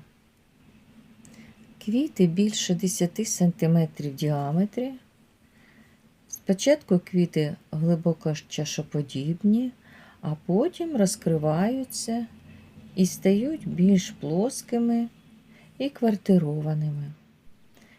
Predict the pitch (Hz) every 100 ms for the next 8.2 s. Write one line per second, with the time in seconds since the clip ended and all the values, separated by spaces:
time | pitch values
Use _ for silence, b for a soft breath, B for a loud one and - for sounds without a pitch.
0 | b _ 185 226 233 185 160 - - 160
1 | 165 160 151 151 135 - - 185 262 285
2 | - 185 - 160 165 175 196 185 - -
3 | 143 147 170 226 - - 175 170 175 185
4 | - - 175 170 - 160 175 - _ _
5 | _ _ - _ _ _ _ _ b b
6 | b b 170 185 185 202 190 190 190 202
7 | 208 208 165 165 165 175 170 170 165 -
8 | - 160